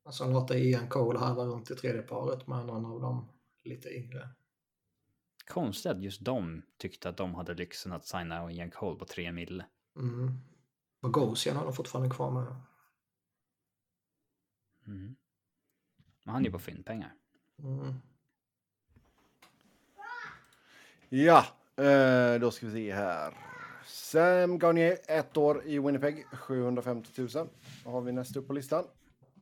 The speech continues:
Speaker 2: Han kanske också kvar.
Speaker 3: Ja. Den, eh, jag vet inte. Alltså, det är väl, det är väl en helt okej utfyllnadsspelare för, för den billiga pengen, liksom.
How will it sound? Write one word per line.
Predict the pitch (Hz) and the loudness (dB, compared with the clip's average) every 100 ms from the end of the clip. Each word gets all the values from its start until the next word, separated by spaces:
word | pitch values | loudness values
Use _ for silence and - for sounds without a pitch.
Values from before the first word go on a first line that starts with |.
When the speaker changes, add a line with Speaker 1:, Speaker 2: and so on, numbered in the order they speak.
| - - | -20 -12
Speaker 2:
Han | - 185 | 0 0
kanske | 170 175 180 | 4 6 4
också | - 208 | 2 -2
kvar. | - 107 78 - - - - | 2 2 2 -6 -16 -20 -4
Speaker 3:
Ja. | 135 185 180 _ _ _ _ _ _ _ _ _ _ _ _ _ _ _ _ _ - - _ _ _ _ - _ _ - | 2 2 0 _ _ _ _ _ _ _ _ _ _ _ _ _ _ _ _ _ -20 -20 _ _ _ _ -20 _ _ -8
Den, | 135 135 139 139 | -4 -2 -2 -2
eh, | 139 139 135 135 131 131 | 0 0 0 -2 -4 -4
jag | 139 | -6
vet | 160 | -2
inte. | 117 - _ _ _ _ _ _ _ 214 _ _ _ _ | -4 -4 _ _ _ _ _ _ _ _ _ _ _ _
Alltså, | - | -8
det | 123 | -6
är | |
väl, | 120 131 135 135 - - _ | -4 -4 -8 -12 -18 -20 _
det | 123 | -6
är | |
väl | 127 | -2
en | 170 | 0
helt | 185 | 0
okej | 180 156 | 0 0
utfyllnadsspelare | 143 131 120 120 117 120 113 131 156 | 0 0 -4 -4 -4 -2 0 0 -2
för, | - 143 139 | -2 0 0
för | 131 135 123 131 127 | -2 -8 -8 -8 -6
den | 123 110 139 | -2 0 0
billiga | 156 120 | 0 0
pengen, | 113 104 113 151 | 0 -2 -2 -4
liksom. | 104 98 | -4 -8